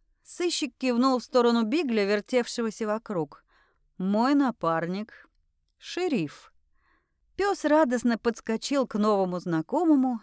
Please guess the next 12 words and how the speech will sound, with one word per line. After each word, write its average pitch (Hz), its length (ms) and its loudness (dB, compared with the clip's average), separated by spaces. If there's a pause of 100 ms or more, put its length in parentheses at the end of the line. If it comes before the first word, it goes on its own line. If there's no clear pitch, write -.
и 254 140 0
лизнул 269 440 2
по 330 240 -2
носу 269 260 0
в - 40 -10
качестве 226 500 -6
приветствия, 208 760 -4 (340)
чем 214 340 4
вызвал 208 360 2
его 196 240 -2
широкую 202 540 -8
улыбку. 160 680 -8